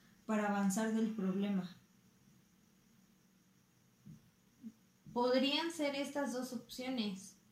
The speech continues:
Speaker 2: evitar preguntar el por qué, o en lugar de resolverlo él mismo,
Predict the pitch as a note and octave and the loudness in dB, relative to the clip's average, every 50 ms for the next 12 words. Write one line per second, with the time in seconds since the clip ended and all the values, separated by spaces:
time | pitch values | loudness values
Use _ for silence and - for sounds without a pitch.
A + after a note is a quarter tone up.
0 | - - - - A#3+ A3+ A3 A3+ A3 - B3+ B3+ B3+ - - - - - _ _ | -20 -20 -10 -4 0 2 4 2 2 2 -2 -4 -4 -4 -6 -10 -14 -20 _ _
1 | D4 D#4 D4 C4 A#3+ A3+ A3+ A#3 A#3 B3 B3+ A#3+ - - G3+ F#3 - - - A3 | -8 -6 -2 0 0 0 0 0 -4 -4 -6 -8 -10 -12 -12 -12 -12 -10 -8 -8
2 | A#3 E4+ - - - - - _ _ _ _ _ _ _ _ - _ _ A#3+ B3 | -8 -8 -10 -12 -18 -20 -20 _ _ _ _ _ _ _ _ -20 _ _ -2 2
3 | B3 A#3+ A#3+ A#3 A#3+ B3 B3 B3+ D4 D4+ D4+ D4+ C#4 - A#3 G#3+ G#3+ G#3+ A3 A3 | 4 4 4 4 4 2 2 2 0 0 0 -2 0 2 0 2 2 2 0 0
4 | A3+ A3+ A3+ G#3+ G#3 - - - A3+ A#3 A3+ A3+ A3+ A#3 A#3+ A#3+ A#3 - - A3+ | 2 2 2 0 0 -4 -4 0 2 4 6 6 6 6 6 4 4 2 2 2
5 | G3+ F#3+ F#3+ F#3+ - | 4 4 2 0 0